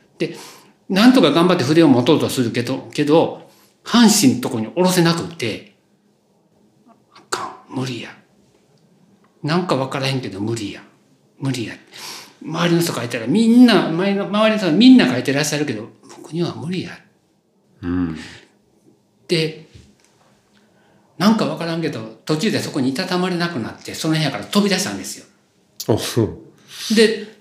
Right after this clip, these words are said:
Speaker 1: 野田先生は別の部屋で講師の控え室にいらっしゃったんで、野田先生に、「書けない。なんでかわかんないんですけど、書けない」って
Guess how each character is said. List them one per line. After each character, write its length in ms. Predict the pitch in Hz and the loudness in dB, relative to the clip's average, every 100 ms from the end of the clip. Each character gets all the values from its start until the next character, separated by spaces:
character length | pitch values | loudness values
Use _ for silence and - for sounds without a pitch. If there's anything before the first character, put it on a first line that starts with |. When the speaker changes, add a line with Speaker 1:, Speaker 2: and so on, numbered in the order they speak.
| _ | _
Speaker 1:
野 120 | 214 226 | 0 2
田 120 | 240 | 4
先 180 | 240 208 | 2 2
生 100 | 113 | 0
は 40 | |
別 220 | 120 139 | 0 0
の 80 | 127 | 0
部 80 | 165 | 2
屋 100 | 131 | 0
で 80 | - | -2
講 180 | 156 135 | -2 0
師 120 | 131 | 0
の 180 | 107 - | -2 -6
控 260 | - 139 | -2 0
え 40 | 123 | 0
室 120 | 107 | -2
に 80 | 101 | -4
い 20 | |
ら 80 | 104 | -4
っ 40 | |
し 100 | 107 | -6
ゃ 40 | 104 | -8
っ 80 | |
た 80 | - | -10
ん 100 | 90 | -12
で、 280 | 92 - - _ _ _ _ - | -12 -14 -20 _ _ _ _ -20
野 140 | 131 127 | -14 -10
田 140 | 127 | -10
先 220 | 135 120 107 | -8 -8 -8
生 160 | 101 | -12
に、 220 | 101 101 - _ _ _ _ - | -12 -14 -16 _ _ _ _ -20
「書 80 | - | -18
け 140 | - 165 | -14 -14
な 120 | 165 | -14
い。 40 | - - _ _ _ _ _ _ _ _ 151 | -18 -20 _ _ _ _ _ _ _ _ 0
な 120 | 180 | 4
ん 80 | 202 | 6
で 60 | |
か 120 | 196 151 | 4 0
わ 60 | |
か 120 | 160 | -2
ん 60 | 156 | -2
な 60 | 120 | -2
い 40 | |
ん 20 | |
で 60 | 110 | -6
す 80 | 107 | -12
け 60 | |
ど、 100 | 107 | -16
書 100 | - - | -16 -12
け 120 | 147 | -12
な 100 | |
い」 40 | |
っ 20 | |
て 60 | 110 | -14